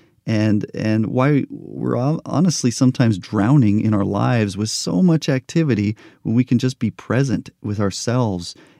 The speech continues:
and in turn, m-, you know, more fully present with those who matter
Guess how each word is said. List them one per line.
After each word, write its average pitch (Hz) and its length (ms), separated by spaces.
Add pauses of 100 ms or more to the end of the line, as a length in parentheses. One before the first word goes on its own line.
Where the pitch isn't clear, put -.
and 101 340
in 110 220
turn, 127 480
m-, - 140
you 143 140
know, 107 120
more 110 240
fully 110 360
present 110 500
with - 180
those 98 280
who 107 120
matter 98 500